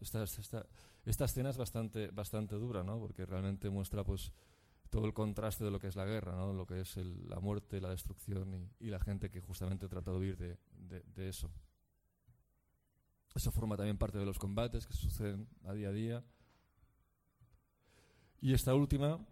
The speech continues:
pues, es, es un poquito, pues, lo, lo que hablábamos antes, ¿no? El tema de, de todas las personas que tratan de huir de, de estas ciudades. En la mayoría son niños, porque los, los, los, los, digamos, los hombres han sido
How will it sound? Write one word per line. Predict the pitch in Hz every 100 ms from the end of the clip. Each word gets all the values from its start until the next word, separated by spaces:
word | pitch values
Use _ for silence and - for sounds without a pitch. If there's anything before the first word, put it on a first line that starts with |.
| -
pues, | 107 101
es, | 107 - -
es | 107 92 -
un | 104
poquito, | 110 101 107 113
pues, | - 95 -
lo, | 95 90
lo | 92 90
que |
hablábamos | 92 92 90 90
antes, | 92 90 90
¿no? | 90 90
El | 90
tema | 87 87 87
de, | 85
de | 85 90
todas | 90 90
las | -
personas | - 101 90
que | 95
tratan | 95 98 92
de |
huir | 92 92
de, | 90 90 - - - - - - _ _
de | 131 127
estas | 123 135
ciudades. | 123 120 120 127 -
En | 104
la | 101
mayoría | 101 104 110 110
son | 107 107
niños, | 123 123 123 127
porque | - 98 - 98
los, | 92 92 - -
los, | 98 98 92 90 - - -
los, | 95 90
los, | 92 90 - - - -
digamos, | 98 92 95
los | 92 101
hombres | 98 95
han | 92
sido | - 104 101 98 95